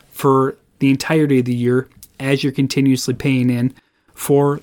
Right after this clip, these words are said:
the two big reasons of you're not earning any interest on that money and you're actually losing money due to inflation.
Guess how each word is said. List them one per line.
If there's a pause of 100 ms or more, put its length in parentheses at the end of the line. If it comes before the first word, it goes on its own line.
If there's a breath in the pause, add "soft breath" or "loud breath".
the
two
big
reasons (160)
of (260 soft breath)
you're
not
earning
any
interest
on
that
money (200 loud breath)
and
you're
actually
losing
money (320 soft breath)
due
to
inflation.